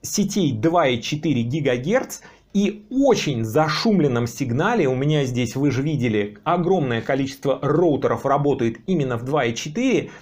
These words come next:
это очень хороший результат. Действительно отличная скорость. Ну что ж, теперь предлагаю перейти на пять гигагерц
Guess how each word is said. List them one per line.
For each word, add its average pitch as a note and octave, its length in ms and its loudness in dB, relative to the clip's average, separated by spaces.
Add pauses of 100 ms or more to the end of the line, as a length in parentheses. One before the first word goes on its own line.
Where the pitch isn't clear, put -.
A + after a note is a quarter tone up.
(180)
это E3 440 0
очень F#3+ 560 2
хороший B2 680 0
результат. C3 840 0
Действительно D3+ 1000 -2
отличная A2+ 840 -2
скорость. - 520 -6 (320)
Ну C4+ 100 -2
что A4 140 2
ж, - 40 0
теперь A3 280 -2
предлагаю F3+ 560 2
перейти D#3+ 380 -2
на C3 380 -2
пять A#2 220 0
гигагерц A#3 580 -2